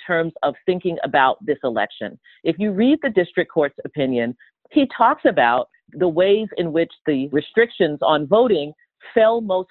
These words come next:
harshly in the African American community. And yet it was ignored. These are not things we don't know. And so when you, when you watch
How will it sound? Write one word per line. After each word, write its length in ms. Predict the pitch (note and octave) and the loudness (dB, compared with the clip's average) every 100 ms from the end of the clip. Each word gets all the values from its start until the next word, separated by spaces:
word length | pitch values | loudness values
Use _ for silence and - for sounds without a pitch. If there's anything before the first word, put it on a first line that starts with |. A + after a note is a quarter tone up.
| - | -6
harshly 480 | F3 F3+ E3 D3+ - | -6 -4 -10 -10 -10
in 100 | D3 | -10
the 120 | - | -8
African 360 | C#3+ C#3+ C3+ B2+ | -8 -8 -12 -8
American 400 | B2 B2 B2 A#2+ | -6 -6 -8 -12
community. 500 | A#2+ A#2 F#2 C#2+ A#1 _ _ _ - | -10 -8 -8 -10 -14 _ _ _ -6
And 200 | F3+ F3 | -4 2
yet 180 | G3+ G3+ | 0 2
it 120 | F#3 D#3 | -2 -4
was 180 | D#3+ D3+ | -6 -8
ignored. 540 | D#3 C3+ C#3 C3 G#2 _ | -12 -8 -6 -6 -8 _
These 140 | C4 E4+ | -6 -4
are 60 | |
not 180 | E4+ A3 | -6 -4
things 200 | G#3 F#3 | -6 -6
we 140 | E3+ D3 | -10 -4
don't 280 | F3 E3+ F#3 | -2 -2 -4
know. 420 | D3 E3+ B2+ - - _ - | -4 -2 -2 -4 -12 _ -10
And 100 | F3 | -4
so 100 | A#3 | -2
when 160 | G#3 A3 | -2 -2
you, 140 | A3 | -4
when 240 | F3+ G3+ G3+ | -4 -4 -4
you 80 | |
watch 360 | F#3 G#3 D#4 | 0 0 0